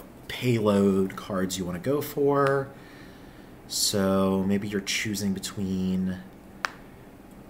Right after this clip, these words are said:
um, I don't know. I mean, a lot of charms could be reasonable, but it's like, I, you know, you don't have a ton of terminal space, right? So,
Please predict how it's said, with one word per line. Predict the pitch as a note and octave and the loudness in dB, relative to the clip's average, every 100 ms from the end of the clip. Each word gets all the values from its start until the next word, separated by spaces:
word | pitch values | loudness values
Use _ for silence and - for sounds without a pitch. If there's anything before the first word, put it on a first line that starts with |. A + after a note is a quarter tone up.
| - | -14
um, | G2 G#2 G2+ F#2 F#2+ F#2 F#2+ G2 G2 F#2+ - - - - - - - - - - - - - - - - - - | -10 -6 -2 0 0 0 0 -2 -4 -8 -16 -20 -20 -20 -20 -20 -20 -20 -20 -20 -20 -20 -20 -20 -20 -20 -20 -10
I | - | -2
don't | D3+ | 4
know. | C#3 G2 E2 | 6 4 2
I | F#2+ | -2
mean, | C#3+ C#3+ C#3 B2 - - - - - - - - | 2 2 2 0 -4 -16 -18 -20 -20 -20 -18 -4
a | |
lot | B2 D3+ G#3 | 0 4 2
of | G3+ | 2
charms | - - G#2+ A2 E3+ G3 G3+ F#3+ - | 0 2 0 0 2 4 4 2 -2
could | - F3+ | -4 -2
be | F#3 | 0
reasonable, | F#3 F#3 F#3+ F3+ F#3 E3+ | 0 2 2 2 2 2
but | B2+ B2 - - - - - - - - | 2 2 0 -10 -20 -20 -20 -20 -20 -6
it's | B2+ D#3+ | 2 4
like, | D3 | 4
I, | B2+ - - - - - - - - - - - | 0 -4 -4 -4 -4 -10 -16 -20 -20 -16 -14 -6
you | D#3+ F3 | 6 8
know, | |
you | F3 | 10
don't | G3 F#3+ | 8 8
have | F#3+ | 6
a | D3 | 6
ton | - D3 | 2 0
of | - | 2
terminal | D3 G#2+ F2 E2+ | 0 0 0 -2
space, | - F#2 E2+ - A2 | -4 -2 -2 -2 0
right? | G2+ G#2+ - | 0 0 0
So, | - A2+ G#2 G2+ G#2 | 0 2 2 2 0